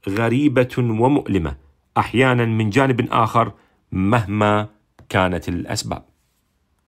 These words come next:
استدعيت إلى مركز عمليات قيادة القوة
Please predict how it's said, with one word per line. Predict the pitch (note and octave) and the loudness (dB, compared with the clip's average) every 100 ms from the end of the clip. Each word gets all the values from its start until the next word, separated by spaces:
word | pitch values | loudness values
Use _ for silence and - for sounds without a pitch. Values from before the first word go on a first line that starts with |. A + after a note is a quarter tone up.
| _ _ _ _ _ _ _ _ - - E3 | _ _ _ _ _ _ _ _ -20 -10 -6
استدعيت | - A3 F#3 G#3+ A#3 | -4 -4 -2 -4 -2
إلى | - B2 A#2+ A#2+ | -2 0 0 2
مركز | C#3+ C#3 - B2 A2+ | 0 -4 -6 -6 -4
عمليات | F#2 A2+ A2+ G#2+ C3 D3+ E3 E3 | -4 -4 -4 -2 0 0 0 -6
قيادة | D#3+ E2 D#2+ E2 F#2+ A2+ | -4 -4 -4 -2 -2 -2
القوة | G#2+ - D3 A#2+ | 0 4 6 6